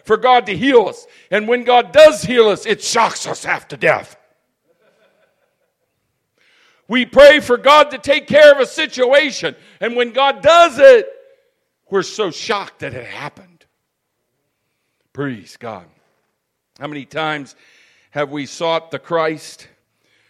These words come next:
where he could not be found? Praise God. James says, amen, it's your faith that gets you in trouble because you ask and you don't believe.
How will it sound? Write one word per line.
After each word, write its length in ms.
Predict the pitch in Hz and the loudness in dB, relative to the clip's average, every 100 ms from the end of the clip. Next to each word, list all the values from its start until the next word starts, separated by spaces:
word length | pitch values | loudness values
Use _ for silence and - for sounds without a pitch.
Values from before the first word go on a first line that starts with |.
| _ _ | _ _
where 200 | 143 147 | -4 -4
he 100 | 143 | -4
could 240 | 135 175 | -10 -14
not 240 | 160 156 143 | -12 -14 -12
be 120 | 139 | -16
found? 600 | - 165 147 117 92 _ _ _ _ _ _ _ _ _ _ _ _ _ _ _ _ _ | -12 -10 -10 -12 -20 _ _ _ _ _ _ _ _ _ _ _ _ _ _ _ _ _
Praise 440 | - 135 113 92 - | -14 -12 -12 -16 -18
God. 360 | 117 107 87 _ _ _ _ _ _ _ _ _ _ | -16 -16 -18 _ _ _ _ _ _ _ _ _ _
James 340 | 139 156 165 147 | -12 -10 -10 -14
says, 560 | - 156 135 110 - - | -10 -8 -8 -12 -18 -14
amen, 640 | 139 131 139 135 120 101 | -12 -12 -12 -12 -12 -16
it's 380 | - 135 - - | -14 -14 -14 -14
your 160 | 120 113 | -12 -12
faith 680 | _ - 170 104 85 _ _ _ _ - | _ -12 -10 -12 -20 _ _ _ _ -20
that 180 | 123 | -20
gets 240 | - 139 - | -16 -18 -16
you 160 | 135 | -16
in 120 | 120 110 | -18 -18
trouble 440 | - 156 107 90 _ | -14 -14 -14 -20 _
because 380 | 113 - 131 113 | -20 -16 -16 -14
you 160 | 123 - | -20 -18
ask 400 | 156 135 - - _ _ _ | -16 -16 -18 -20 _ _ _
and 160 | 104 110 | -20 -20
you 80 | 104 | -16
don't 240 | 107 117 | -16 -16
believe. 580 | 98 107 104 78 _ | -16 -14 -14 -16 _